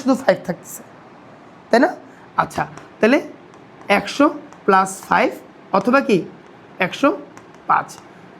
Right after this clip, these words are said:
এটা কি আসলো? মিলিমিটার আসছে। সর্বোচ্চ দৈর্ঘ্য বেরিয়েছে। এখন আমি বের করবো কি? এখন আমি বের করবো সর্বনিম্ন দৈর্ঘ্য। সর্বনিম্ন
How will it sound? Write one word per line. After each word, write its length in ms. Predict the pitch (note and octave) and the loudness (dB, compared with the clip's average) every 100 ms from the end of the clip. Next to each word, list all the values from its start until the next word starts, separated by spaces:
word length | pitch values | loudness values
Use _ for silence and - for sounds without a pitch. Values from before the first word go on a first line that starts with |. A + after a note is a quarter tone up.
| - | -2
এটা 100 | F3+ A3+ | 0 2
কি 60 | C#4+ | 2
আসলো? 200 | - A3 D3+ - | 2 0 0 0
মিলিমিটার 380 | F3+ G3 F#3 F3 - | 2 4 4 0 -8
আসছে। 180 | - D3+ - - - | -6 -8 -8 -20 -2
সর্বোচ্চ 340 | - A#3 B3 B3+ B3 | 2 4 4 2 2
দৈর্ঘ্য 180 | C4 C4 | 4 4
বেরিয়েছে। 300 | B3+ B3 C4 C4 - - - - | 2 2 0 -2 -8 -20 -10 2
এখন 100 | A3+ B3 | 4 4
আমি 80 | A#3+ | 2
বের 100 | A#3+ | 2
করবো 140 | C4 B3 B3+ | 2 2 0
কি? 80 | C4 - - - - - - - - - - - | -4 -8 -20 -20 -20 -20 -20 -20 -20 -20 -20 -4
এখন 120 | - A3+ | 0 2
আমি 80 | A#3+ | 4
বের 80 | B3 B3 | 2 2
করবো 180 | A#3 D4 - - - - | 2 2 0 -16 -10 2
সর্বনিম্ন 420 | A3 A3+ B3 C4 A#3+ | 4 4 4 4 4
দৈর্ঘ্য। 220 | F3 D3 D3+ - - - - - - - - - - - - - - - - - - - - - - - - - - - - - - - - - - - - | 0 -2 -10 -14 -20 -20 -20 -20 -20 -20 -20 -20 -20 -20 -20 -20 -20 -20 -20 -20 -20 -20 -20 -20 -20 -20 -20 -20 -20 -20 -20 -20 -20 -20 -20 -20 -20 -18 -6
সর্বনিম্ন 1800 | - F3 E3+ G#3+ E4 - - - - - - - - - - E3+ E3+ F3 | 2 4 4 2 0 -8 -18 -20 -20 -20 -20 -20 -20 -20 -6 2 4 4